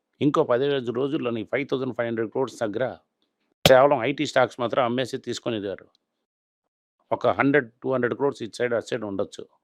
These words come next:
అదే సమయంలోనే ఎఫ్ఎంసీజీ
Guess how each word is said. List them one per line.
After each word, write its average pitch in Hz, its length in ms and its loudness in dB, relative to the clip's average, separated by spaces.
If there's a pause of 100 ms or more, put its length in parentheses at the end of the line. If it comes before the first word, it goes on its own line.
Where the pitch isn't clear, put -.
(800)
అదే 127 200 8
సమయంలోనే 127 560 0 (1000)
ఎఫ్ఎంసీజీ 143 560 2